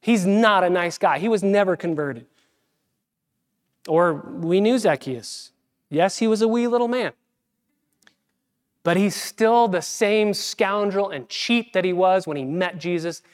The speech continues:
and he died that way. You, you would be able to say that. This isn't legend. In fact, turn to Luke chapter three. Luke chapter three.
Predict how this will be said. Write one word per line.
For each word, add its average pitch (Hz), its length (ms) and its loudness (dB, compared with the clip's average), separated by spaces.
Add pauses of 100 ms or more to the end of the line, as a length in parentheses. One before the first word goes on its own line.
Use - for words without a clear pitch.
(120)
and 160 160 -4
he 139 80 -2
died 135 540 -4
that 127 200 -16
way. 117 160 -18 (400)
You, 254 320 2 (300)
you 220 160 4
would 277 100 4
be 262 80 4
able 277 120 2
to 269 80 2
say 285 400 0
that. 127 240 -8 (1700)
This 180 160 -10
isn't 233 260 -4
legend. 170 380 0
In 135 80 -4
fact, 190 340 -2
turn 233 220 -2
to 196 80 2
Luke 170 320 2
chapter 165 580 -2
three. 147 480 -4 (1200)
Luke 202 240 2
chapter 190 340 -2
three. 143 400 -4